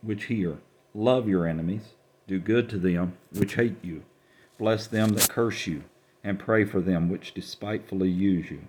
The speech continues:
And unto him that spite-, smiteth thee on the one cheek, offer also the other. And him that taketh away thy cloak, forbid not to take away thy cloak,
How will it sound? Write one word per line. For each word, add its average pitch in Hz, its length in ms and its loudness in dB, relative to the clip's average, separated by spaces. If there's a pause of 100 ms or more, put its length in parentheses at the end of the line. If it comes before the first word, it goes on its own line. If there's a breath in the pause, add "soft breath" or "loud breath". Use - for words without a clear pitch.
(440 soft breath)
And 107 120 0
unto 117 260 2
him 113 320 2
that 98 160 -2
spite-, 107 580 -4
smiteth 117 540 2
thee 101 300 0
on 101 180 0
the 92 60 2
one 110 260 0
cheek, 98 540 -4
offer 104 360 0
also 95 360 0
the 95 200 0
other. 92 320 0 (400 soft breath)
And 90 160 0
him 110 280 4
that 107 160 -2
taketh 104 340 2
away 101 260 6
thy 95 160 2
cloak, 113 440 2
forbid 104 400 2
not 101 400 0
to - 100 -20
take 92 220 -4
away 95 240 2
thy 101 200 0
cloak, 92 300 -2